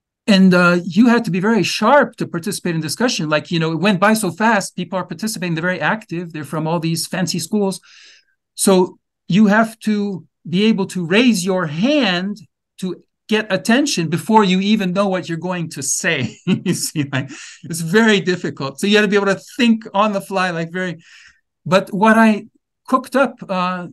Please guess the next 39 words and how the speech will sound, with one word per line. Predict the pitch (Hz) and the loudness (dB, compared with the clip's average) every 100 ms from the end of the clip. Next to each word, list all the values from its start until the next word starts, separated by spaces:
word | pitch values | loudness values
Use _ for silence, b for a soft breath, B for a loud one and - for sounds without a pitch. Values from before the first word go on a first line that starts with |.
| - | -6
at | 190 185 | -4 -2
that | 180 | -2
time, | 170 247 254 | 0 0 0
I | 170 | -4
said, | 165 170 | -6 -6
"Well, | 185 226 226 220 _ _ _ | -2 0 0 -4 _ _ _
what | 170 226 | -6 -2
is | 220 | -2
happiness?" | 180 196 202 165 156 160 - | -2 -4 -2 -6 -8 -10 -4
You | 185 | -2
know, | 151 147 _ _ _ _ _ _ _ _ _ - | -2 -4 _ _ _ _ _ _ _ _ _ 0
notice, | 190 254 170 127 - | 4 4 2 0 -2
like, | 160 143 | -4 -2
that | 156 160 | -6 -2
one | 190 302 | 0 0
person | - 170 151 170 160 | 0 -4 -4 -8 -8
says, | - 160 151 | -6 -6 -6
"Well, | 170 | -6
happiness | 160 190 214 190 175 - | 0 0 0 -4 -4 -6
is | 151 127 | -6 -8
joy, | 127 160 143 117 104 113 - _ _ _ _ - | -8 -4 -4 -4 -8 -16 -20 _ _ _ _ -8
like, | 135 131 131 - _ _ - _ _ _ - | -6 -6 -10 -20 _ _ -20 _ _ _ -2
in | 156 | 0
eating | 165 180 170 | 4 6 6
an | 151 | 4
ice | 135 123 - | 2 0 -4
cream." | 127 127 - _ _ _ - | -10 -12 -16 _ _ _ 0
See, | 175 | 2
and | 165 | 4
so | 190 | 4
that's | 175 226 | 4 4
like | 254 240 170 | 4 0 2
joy, | 185 196 196 - _ | 4 6 4 0 _
that's | 208 214 | -4 0
like | 202 | 0
happiness | 170 208 208 185 - | 0 0 0 -2 0
in | 180 | 0
the | 160 165 | 0 0
action. | 175 170 - 110 113 | -2 -4 -10 -12 -16